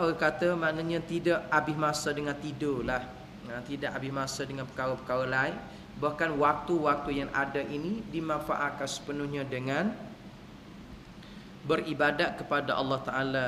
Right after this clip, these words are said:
Dan baginda membangunkan keluarga dia, makna isteri-isteri dia ni, untuk salat malam yang sepuluh. Ha, bukan setakat Nabi je,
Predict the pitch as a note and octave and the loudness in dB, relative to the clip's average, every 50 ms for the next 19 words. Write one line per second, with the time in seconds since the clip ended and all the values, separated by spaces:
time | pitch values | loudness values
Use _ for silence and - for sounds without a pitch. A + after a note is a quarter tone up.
0 | A#2+ A#2+ C3+ D3+ C#3+ C3+ C3+ C#3+ C#3 C#3 C3+ D3 C#3+ C#3+ C#3+ C#3 C#3 C#3 C3+ C3 | 0 2 2 2 2 2 2 2 0 0 0 -2 0 0 0 2 0 0 -2 0
1 | A#2+ C#3 C3+ C#3 D3 D3 D3 C#3+ C#3 C3+ - C#3 C3 C3 C3 - - B2+ C3 C3 | 2 2 2 2 2 0 -2 -2 -2 -2 -2 -2 -4 -4 -4 -4 -2 0 2 4
2 | C3 C3 C3 A#2+ G#2+ G#2 C3 B2+ B2 B2 C3 C3 B2 A2+ A2+ A2 - A2+ B2 B2+ | 4 4 4 2 0 -2 -2 -2 -2 0 0 0 0 -2 -4 -6 -6 -6 -6 -6
3 | - C#3 - - - - C3 C3+ C#3 C3 C3 - C3+ - - - A#2+ C3 C3 B2+ | -6 -6 -8 -8 -6 -4 -2 0 0 -2 -2 -4 -6 -8 -8 -8 -6 -6 -4 0
4 | C3+ C#3 C3+ C3 C3 C3+ D#3 F#3+ A3 G#3 - - - - - - - D3+ E3 - | 2 2 4 4 2 2 0 -2 -2 -4 -6 -12 -14 -14 -12 -8 -4 -4 -2 0
5 | F#3 D#3 C#3+ - - D3 D3 D3 C#3+ - - C#3 C3+ C3+ C3+ C#3 C3+ C3+ C3 C3 | -2 -2 -2 2 4 4 6 6 4 2 2 2 2 4 4 4 2 2 2 0
6 | C#3 D#3 F3 E3+ - - - - - C3 B2+ C3 C#3 D3 C#3+ C3+ C#3 - - - | 0 0 0 -2 -4 -4 -6 -4 -4 -4 0 4 6 6 6 6 4 -2 -10 -14
7 | - - - G#2+ B2 C3 C#3 C3+ C3 C#3 C3+ - - C3+ C3 - - - C3+ C3 | -12 -8 -4 -4 -2 -2 -2 -2 -2 -4 -4 -2 -2 -2 -2 -2 -2 -2 -2 -2
8 | C3 B2+ B2 B2 C#3 C#3 C3 A#2+ A2+ C#3+ D#3 G#3 | -2 -2 -2 -4 -4 -4 -4 -2 2 2 2 2